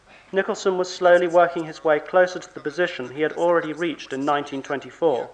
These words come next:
when he represented form as areas of flatly painted colour in First Abstract Painting Chelsea, but with two important differences.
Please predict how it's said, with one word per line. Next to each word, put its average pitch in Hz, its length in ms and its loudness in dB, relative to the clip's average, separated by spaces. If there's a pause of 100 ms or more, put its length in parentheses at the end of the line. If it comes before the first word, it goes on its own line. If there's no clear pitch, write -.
(520)
when 156 140 -2
he 160 80 0
represented 160 600 0
form 147 380 4
as 151 100 -8
areas 147 360 2
of 139 60 -8
flatly 151 380 0
painted 139 420 -6
colour 139 400 2 (280)
in 139 80 -10
First 151 400 2
Abstract 139 460 -2
Painting 135 320 -8
Chelsea, - 500 -4 (600)
but 156 160 -2
with 160 140 -4
two 202 180 2
important 175 480 0
differences. - 640 -6